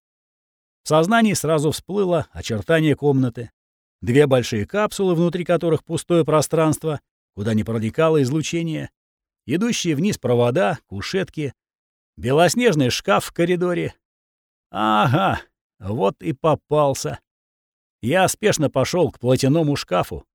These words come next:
в котором хранилась защитная форма ученых, если судить по очертаниям. Распахнул двери.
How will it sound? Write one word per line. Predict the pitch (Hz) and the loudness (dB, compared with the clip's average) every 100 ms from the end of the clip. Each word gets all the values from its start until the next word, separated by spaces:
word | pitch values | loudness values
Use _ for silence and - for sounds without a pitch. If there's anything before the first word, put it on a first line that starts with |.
| _ | _
в | |
котором | - 113 120 117 | -4 -2 0 0
хранилась | 127 123 143 123 110 | 0 2 4 2 0
защитная | 117 123 - 143 147 117 | -2 -2 -2 -2 -2 0
форма | 139 123 123 | 0 2 0
ученых, | 123 151 123 80 _ _ _ - | 0 -2 -2 -6 _ _ _ -10
если | 92 104 98 | -6 -4 -6
судить | - 117 127 | -4 -2 -2
по | 110 | -2
очертаниям. | 107 127 117 165 143 82 73 _ _ _ _ _ _ _ - | -2 -2 0 -2 -2 -6 -12 _ _ _ _ _ _ _ -6
Распахнул | 101 165 - 208 - 233 247 185 | 0 2 4 2 2 4 4 4
двери. | 147 190 196 175 151 | 2 2 2 0 -4